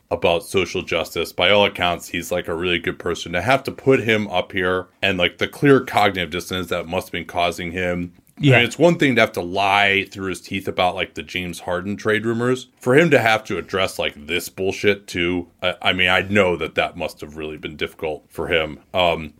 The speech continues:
Speaker 1: but, but that said, like, there really hasn't been that much of a backlash against Kyrie. Like, there's been us media talking heads. There's a few people in the stands, uh, in the front row with the Fight Anti-Semitism shirts.
Speaker 2: Mm-hmm.
Speaker 1: I don't see a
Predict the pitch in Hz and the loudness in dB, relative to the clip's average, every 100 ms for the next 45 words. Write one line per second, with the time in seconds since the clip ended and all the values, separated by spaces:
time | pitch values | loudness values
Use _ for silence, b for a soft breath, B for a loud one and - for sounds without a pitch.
0 | - 131 - 127 151 147 - 202 185 131 | 2 2 4 2 4 2 2 4 6 6
1 | 120 - - - - 120 147 185 156 180 | 4 -2 -2 -2 2 4 6 6 6 4
2 | 175 - 165 131 117 123 120 113 107 - | 2 0 0 0 -4 -4 -8 -4 -2 0
3 | 90 - 71 - - 71 - 82 80 82 | 0 -2 -10 -10 -14 -14 -8 -6 -4 -2
4 | 98 101 95 - 104 123 - 123 131 131 | 0 0 -2 0 2 2 2 2 4 4
5 | 120 120 131 110 107 110 - _ - 90 | 4 0 0 2 2 2 -6 _ 0 0
6 | 85 - 110 127 123 131 131 131 - - | 0 -2 -2 -2 2 4 6 4 -2 -2
7 | 113 120 117 120 123 117 117 - _ _ | 0 2 4 4 6 4 0 -8 _ _
8 | - - 110 101 104 107 - - _ - | -6 2 4 4 2 -2 -8 -14 _ -6
9 | 92 92 - 104 - 107 107 101 117 113 | -4 -4 -6 -8 -4 -2 0 2 0 2
10 | 101 101 101 98 - 95 - 92 92 95 | 4 4 4 0 -6 -8 -4 0 2 0
11 | _ - 104 110 104 110 98 110 101 - | _ 0 2 2 0 0 0 -2 -4 -4
12 | 101 98 98 95 - - - 95 90 - | -4 -2 -2 -4 -10 -10 0 0 0 -8
13 | - - 156 165 175 - - 101 95 92 | -12 2 6 6 4 0 0 4 4 4
14 | 90 | 0